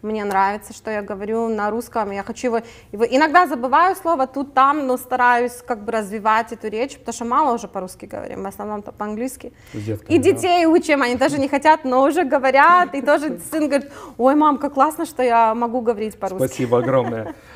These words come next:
Speaker 2: А, пример из жизни твоих родителей, который ты запомнил на всю свою жизнь?
Speaker 1: Самый главный пример, я думаю, это посвящение.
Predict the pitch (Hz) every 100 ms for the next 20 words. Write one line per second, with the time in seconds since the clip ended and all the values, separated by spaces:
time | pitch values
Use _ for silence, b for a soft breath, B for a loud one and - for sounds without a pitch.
0 | B B B 120 117 113 160 170 156 131
1 | 143 131 127 123 127 127 208 135 110 104
2 | 110 113 113 131 123 110 101 - 104 -
3 | 98 98 90 - - B B B B B
4 | B - 247 247 262 233 233 247 262 247
5 | - 202 208 247 220 196 202 196 196 208
6 | - 196 - 156 -